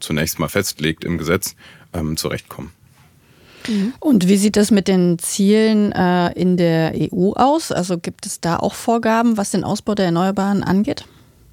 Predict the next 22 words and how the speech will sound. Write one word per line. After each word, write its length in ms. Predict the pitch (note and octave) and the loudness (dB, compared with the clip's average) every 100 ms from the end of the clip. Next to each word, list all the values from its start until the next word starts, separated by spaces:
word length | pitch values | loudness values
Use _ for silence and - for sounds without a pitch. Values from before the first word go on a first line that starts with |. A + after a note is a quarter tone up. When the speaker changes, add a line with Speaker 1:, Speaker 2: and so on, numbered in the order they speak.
| _ _ - - _ _ _ - | _ _ -20 -20 _ _ _ 0
Speaker 1:
Ja, 320 | A#2 F#3 - _ - | 2 2 -2 _ -4
nicht 160 | B2 C#3+ | -2 2
nur 60 | |
in 60 | A2+ | 2
Deutschland 420 | - C3 - C#3 | 2 0 -2 -2
gibt's 440 | C3+ - - - - | -4 -6 -8 -10 -6
größere 460 | - B2+ C#3 A#2+ | -2 0 0 0
Ambitionen, 1080 | F#2 A#2 A2+ - A#2 A#2+ A#2 A2+ F#2 - F#2+ | 0 0 -2 0 2 2 2 0 -4 -10 -6
das 180 | F#2 G#2+ | -2 0
Klima 240 | - A#2 A2+ | 2 2 2
zu 100 | G#2+ | -2
schützen, 360 | - A2+ A#2 | -2 -2 0
sondern 240 | G2+ G#2+ E2+ | 0 0 0
auch 200 | F2+ G2+ | -2 -2
auf 420 | - F2+ - - | -2 -2 -4 -8
E 80 | F#2+ | -4
U 220 | F2+ A2 | 0 2
und, 160 | B2 F2 | 2 0
und 240 | E2+ G2+ | -2 0
auf 240 | - F2 - | 0 0 0
globaler 480 | G2 F2+ F2 B2+ | 0 2 2 2
Ebene. 420 | F2+ A2 A2+ A2+ | 0 0 0 0